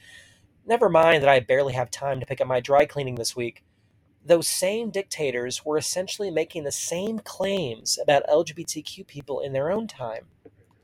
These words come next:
Can I close with a point that should be painfully obvious to anyone with common sense? Folks like those in Moms for Liberty fall back on some of the most extremist literature written by some of history's most evil people,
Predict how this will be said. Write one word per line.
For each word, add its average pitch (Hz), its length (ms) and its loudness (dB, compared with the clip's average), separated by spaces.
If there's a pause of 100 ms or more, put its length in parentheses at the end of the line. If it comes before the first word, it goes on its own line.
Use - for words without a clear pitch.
(760)
Can 233 140 -4
I 359 80 0
close 208 420 0
with 175 100 -4
a 170 60 4
point 139 440 -2
that 139 120 0
should - 120 -6
be 139 100 -6
painfully 147 520 -6
obvious 123 520 2
to 131 100 -8
anyone 127 420 -2
with 120 140 -2
common 120 340 -4
sense? 120 520 -2 (1200)
Folks - 420 4
like 214 200 6
those 147 340 6
in 131 80 -6
Moms 131 300 0
for - 120 -8
Liberty 117 380 -2
fall 127 260 0
back 120 300 0
on 131 100 -4
some 135 200 -2
of 135 80 -6
the 135 60 -4
most 127 280 -2
extremist 180 720 -4
literature 120 540 -2 (680)
written 160 300 2
by 143 140 8
some 151 220 2
of 143 120 -2
history's 151 400 -2
most 127 240 -2
evil 151 220 -6
people, 117 480 -4